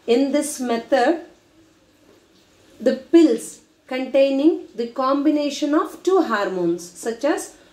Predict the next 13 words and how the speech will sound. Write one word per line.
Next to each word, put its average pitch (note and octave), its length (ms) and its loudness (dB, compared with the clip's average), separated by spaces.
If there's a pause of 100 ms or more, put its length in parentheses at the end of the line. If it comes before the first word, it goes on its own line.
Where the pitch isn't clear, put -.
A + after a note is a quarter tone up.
progestogen C4 1040 0 (220)
and C#4 260 0 (320)
estrogen, A3 1120 -4 (320)
are D#4 220 0 (180)
taken B3 560 0 (140)
orally. G3 680 -2 (1120)
Combination F4 760 4
of F4 200 -6
progestogen D4 1040 -2
and A#3+ 280 -6 (120)
estrogen C#4 1080 0
hormones A3 880 0 (720)
prevents D4 760 2